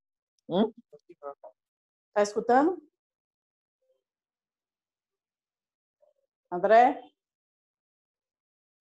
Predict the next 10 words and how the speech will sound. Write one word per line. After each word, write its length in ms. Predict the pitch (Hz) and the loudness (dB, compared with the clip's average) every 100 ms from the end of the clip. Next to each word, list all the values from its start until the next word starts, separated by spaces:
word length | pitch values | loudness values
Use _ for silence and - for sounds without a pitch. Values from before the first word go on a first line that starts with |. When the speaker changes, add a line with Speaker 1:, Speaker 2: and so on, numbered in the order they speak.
| - - | -20 -4
Speaker 2:
O 80 | |
Alisson? 480 | 196 226 254 - 269 - _ _ _ _ _ _ _ _ 381 _ _ - _ _ _ - | 4 4 4 -4 -8 -8 _ _ _ _ _ _ _ _ -20 _ _ -20 _ _ _ -6
Speaker 1:
Pode 180 | 147 | -6
falar, 280 | - 196 180 | 0 4 4
Excelência. 480 | 160 160 127 104 92 _ _ _ _ - | 2 -4 -6 -12 -20 _ _ _ _ -16
Pode 140 | 143 | -10
falar, 240 | 165 156 135 | -6 -4 -4
tá 120 | 135 | -6
falando. 360 | 151 135 117 _ _ _ _ _ _ _ _ _ _ _ - | -8 -10 -12 _ _ _ _ _ _ _ _ _ _ _ -4
Speaker 2:
E 640 | 196 214 214 214 202 - | 4 6 6 4 2 -2